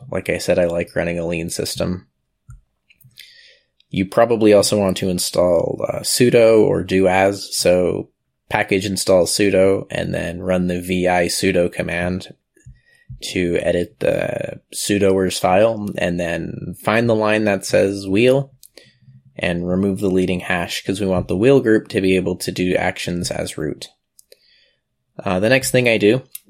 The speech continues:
is a couple of bootloader tweaks. We can tweak the bootloader to make the system boot faster. So how you do this is you edit a file,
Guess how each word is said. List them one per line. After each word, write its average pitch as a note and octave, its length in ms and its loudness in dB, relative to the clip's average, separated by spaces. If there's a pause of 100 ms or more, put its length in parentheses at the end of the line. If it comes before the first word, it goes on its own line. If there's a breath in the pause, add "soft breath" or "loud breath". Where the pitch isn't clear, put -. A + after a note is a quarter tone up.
(120)
is F2+ 320 -4
a G2 60 -4
couple F#2+ 320 0
of F2 140 -6
bootloader F2+ 480 0
tweaks. - 580 -2
We G#2 100 -2
can G#2 160 -2
tweak G#2+ 220 -2
the G2+ 100 0
bootloader F#2+ 580 2
to - 100 -6
make F2+ 180 -2
the F2+ 80 -4
system F#2 400 -4
boot F#2+ 200 0
faster. - 580 -6 (480 loud breath)
So - 140 -4
how F#2+ 100 0
you F#2 140 2
do F#2 120 2
this G#2+ 220 2
is G2+ 160 0
you F#2+ 120 0
edit F2+ 240 0
a F2 40 0
file, F#2+ 580 0